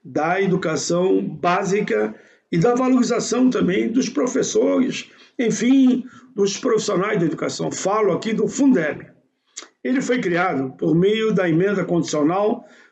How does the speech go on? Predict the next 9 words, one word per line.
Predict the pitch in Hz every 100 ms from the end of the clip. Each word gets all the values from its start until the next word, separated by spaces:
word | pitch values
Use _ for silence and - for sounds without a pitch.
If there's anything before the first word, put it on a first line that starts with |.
| _
número | 185 214 214 196
cinquenta | 202 196 240 262 233
e | 190
três | - 190 208 214
de | 180
dois | 190 170
mil | 175
e | 156
seis. | - 180 208 233 -